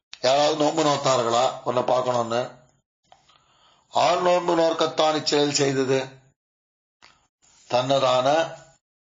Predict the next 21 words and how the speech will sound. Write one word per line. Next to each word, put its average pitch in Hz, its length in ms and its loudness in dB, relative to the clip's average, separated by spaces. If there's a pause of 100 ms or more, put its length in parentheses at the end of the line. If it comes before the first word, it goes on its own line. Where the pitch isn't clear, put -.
(220)
விபூதியை 156 600 0
அசுரனான 170 600 2
மகாபலி 151 400 2
நெருங்கி 151 400 0
தன்னதாக 147 500 0
நோவப்பட்ட 143 420 0
அன்று 117 580 0 (1500)
மகாபலி 143 360 2
தன்னதுன்னு 165 480 0
நினைச்சுட்டான் 143 560 -2 (840)
அந்த 131 220 0
ராஜ்யம்லாம். 139 600 0 (520)
அது 127 200 -2
இந்திரன்தும் 165 500 0
இல்ல, 175 300 2
எம்-, 147 180 -6
அவன்தும் 160 400 0
இல்ல. 135 360 -4 (600)
இந்திரனுக்கு 175 400 -2
ஒரு 185 120 0
போஸ்ட், - 360 -4